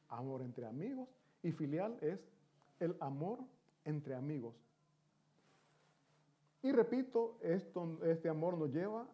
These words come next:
a cuidarnos y a protegernos entre amigos, porque ese cuidado, ese amor es mutuo. Ese amor es mutuo. Porque usted dice, "Es mi amigo", pero otra persona no lo toma a usted como amigo,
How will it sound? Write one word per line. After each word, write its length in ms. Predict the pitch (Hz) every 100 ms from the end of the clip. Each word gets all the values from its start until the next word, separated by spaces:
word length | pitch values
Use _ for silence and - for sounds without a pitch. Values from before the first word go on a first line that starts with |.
| - _ -
a 440 | 139 131 127 127 - - _ _
cuidarnos 680 | - 151 160 208 214 208 -
y 80 | 160
a 100 | 151
protegernos 720 | 147 139 139 180 220 202 196 -
entre 260 | 143 127
amigos, 360 | 131 135 123 120
porque 300 | 151 - 156
ese 220 | 185 170
cuidado, 360 | - 143 170 160
ese 100 | 151
amor 260 | 156 196 202
es 160 | 156
mutuo. 540 | 151 180 180 110 110 127 - _ _ _ _ _ _ _ _ _ _ -
Ese 200 | 131 147
amor 180 | 147 147
es 60 |
mutuo. 420 | 135 131 - 117 120 _ _ _ -
Porque 220 | 165 147
usted 220 | 139 175
dice, 240 | 202 165 160
"Es 60 |
mi 100 | 170
amigo", 520 | 170 180 156 131 202 - - _ -
pero 140 | 147
otra 180 | 143 160
persona 300 | 165 170 143
no 120 | 151
lo 100 | 151
toma 180 | 170 156
a 40 |
usted 180 | 147 151
como 200 | 156 180
amigo, 400 | 220 147 147 208